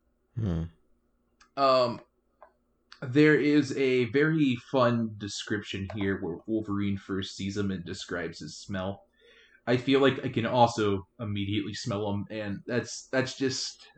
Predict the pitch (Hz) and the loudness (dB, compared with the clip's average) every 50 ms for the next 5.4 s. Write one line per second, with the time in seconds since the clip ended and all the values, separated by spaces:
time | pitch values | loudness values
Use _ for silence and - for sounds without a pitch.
0 | _ _ 120 120 110 107 95 98 101 98 98 - - 117 120 123 135 151 127 131 | _ _ 0 0 0 0 -2 -2 -4 -4 -4 -4 -6 -6 -4 0 0 0 2 4
1 | 151 160 151 151 - - - _ _ _ _ _ _ _ _ _ _ _ _ _ | 2 2 2 0 -4 -12 -14 _ _ _ _ _ _ _ _ _ _ _ _ _
2 | _ _ _ - 139 139 175 202 196 196 190 202 156 160 170 156 156 165 147 123 | _ _ _ -4 0 2 4 4 4 4 2 6 6 6 6 6 6 4 4 2
3 | - - - 117 113 117 113 110 - 113 107 104 107 - - - - - 127 120 | 0 -4 -4 -2 0 0 -2 0 -2 0 0 0 0 -2 -4 -4 -2 0 2 2
4 | 120 - 120 110 101 107 107 104 104 107 107 107 107 107 87 113 113 110 110 107 | 2 2 0 0 0 0 0 0 0 2 0 -2 -2 -2 0 2 2 2 2 2
5 | 104 104 113 117 110 110 101 | 0 -2 0 0 0 0 -2